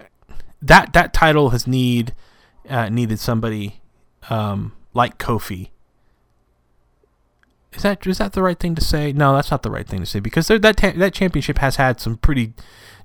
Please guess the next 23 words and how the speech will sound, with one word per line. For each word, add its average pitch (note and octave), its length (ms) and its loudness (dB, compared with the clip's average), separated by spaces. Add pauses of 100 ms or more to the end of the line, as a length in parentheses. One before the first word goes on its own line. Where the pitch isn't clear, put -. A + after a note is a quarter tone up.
damn C3+ 280 6
good A#2 180 2
champions A2 600 0
recently. G#2+ 480 -4
A A#2+ 100 -2
J A#2+ 160 0
Styles A2 400 2
has A2 100 -6
been G#2 160 2
incredible. G2+ 540 -2
Daniel G#2+ 260 -4
Bryan's G#2+ 280 0
been G2+ 100 -4
incredible. G#2 560 -6 (560)
Um, G#2+ 560 0 (200)
so, A#2 340 0
uh, B2+ 180 2
work E3 340 4
rate A#2+ 300 0
wise, G2+ 800 -2 (560)
um, G2+ 540 -6 (1160)
maybe A#2+ 220 0
not. F#2 340 -4